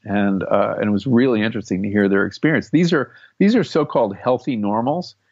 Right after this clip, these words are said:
Um, so they didn't have a pathology. They weren't dying. Um, and they were kind of spiritually inclined.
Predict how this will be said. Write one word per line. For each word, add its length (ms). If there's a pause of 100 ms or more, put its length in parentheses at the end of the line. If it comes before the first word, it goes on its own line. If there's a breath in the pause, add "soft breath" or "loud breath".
(280)
Um, 480
so 160
they 100
didn't 280
have 260
a 60
pathology. 680
They 100
weren't 300
dying. 520 (460)
Um, 880 (340)
and 160
they 80
were 240
kind 240
of 80
spiritually 760
inclined. 800